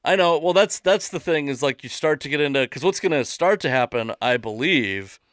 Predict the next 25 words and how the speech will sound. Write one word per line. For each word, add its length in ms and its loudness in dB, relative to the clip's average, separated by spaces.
is 180 -6
that 160 2
we're 140 0
gonna 140 0
start 240 0
having 180 0
guys 280 0
go 180 0
into 120 -4
the 80 -4
Hall 220 -2
of 80 -6
Fame, 300 -2
and 100 -8
then 80 -6
we're 120 -6
gonna 140 -6
get 240 -4
definitive 600 -2
stories 800 -4
that 180 -2
they 140 0
were 300 2
using 300 0
steroids 840 -4